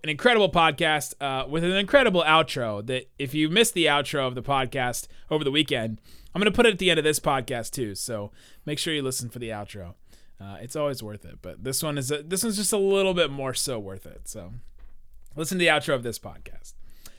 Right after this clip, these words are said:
Uh, so the, uh, New York Knicks, they can't quit Derrick Rose, neither can Tom Thibodeau.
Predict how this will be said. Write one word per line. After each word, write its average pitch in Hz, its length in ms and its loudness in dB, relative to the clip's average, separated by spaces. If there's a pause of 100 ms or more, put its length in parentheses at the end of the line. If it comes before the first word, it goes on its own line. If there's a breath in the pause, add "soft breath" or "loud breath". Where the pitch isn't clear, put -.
(360 soft breath)
Uh, 143 160 0 (120)
so 240 420 10 (280)
the, 190 300 6
uh, 180 200 8 (160)
New 160 160 2
York 247 220 8
Knicks, - 480 4 (760)
they 208 120 8
can't 294 280 8
quit 269 280 6
Derrick 247 280 6
Rose, 254 400 10
neither 233 220 4
can 233 160 0
Tom 233 260 4
Thibodeau. 208 680 4